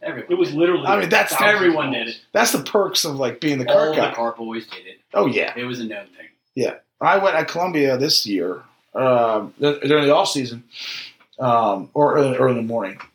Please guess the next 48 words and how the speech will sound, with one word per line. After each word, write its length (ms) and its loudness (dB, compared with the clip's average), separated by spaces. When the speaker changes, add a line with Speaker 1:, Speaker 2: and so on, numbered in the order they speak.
Speaker 3:
I 120 0
run 300 2
the 80 -2
golf 300 0
course. 420 -8
Zeus 280 2
runs 300 0
the 60 -4
golf 260 -2
course, 260 -6
and 540 0
when 160 0
I 200 -2
was, 140 -2
like, 120 -2
getting 240 -2
up 180 0
to, 420 2
you 80 0
know, 120 2
Columbia, 440 -2
um, 640 0
to 140 0
Speaker 2:
Did 80 0
you 80 4
Speaker 3:
s- 80 0
Speaker 2:
stop 360 2
and 100 -6
do, 120 -8
like, 220 -14
push-ups 520 -10
and 100 -18
jumping 280 -12
jacks 580 -10
and 80 -18
Speaker 3:
Yeah. 480 2
Speaker 2:
in 60 -14
between? 320 -14
Speaker 3:
Yeah. 200 -2
Yeah. 300 -2
Sometimes, 460 0
but, 180 2
uh, 160 2
sometimes 300 2
just 120 -2
run 140 4
it 40 -2
straight. 300 -4